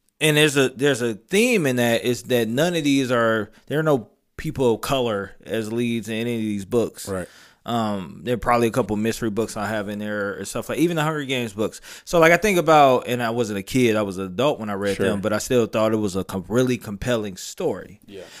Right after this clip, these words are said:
Speaker 1: Because I think that, and that's the thing about the Harry Potter bit too, is, like, there's, like, their religious,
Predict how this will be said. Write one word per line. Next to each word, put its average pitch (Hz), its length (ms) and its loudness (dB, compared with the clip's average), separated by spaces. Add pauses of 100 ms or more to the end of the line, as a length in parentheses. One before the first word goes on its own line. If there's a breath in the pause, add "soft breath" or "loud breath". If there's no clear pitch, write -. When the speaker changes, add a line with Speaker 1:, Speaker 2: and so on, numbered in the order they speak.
(100)
Speaker 1:
Because 143 300 2
I 143 100 6
think 170 300 -2
that, 131 400 4 (800)
and 135 140 -2
that's - 160 -2
the 123 40 -8
thing 127 160 -2
about 120 160 0
the 107 60 -6
Harry 113 220 0
Potter 156 260 4
bit 110 240 0
too, 135 300 0
is, 110 160 -4
like, 107 340 -2 (600)
there's, 127 280 2
like, 120 160 -2
their 117 160 0
religious, 113 760 -2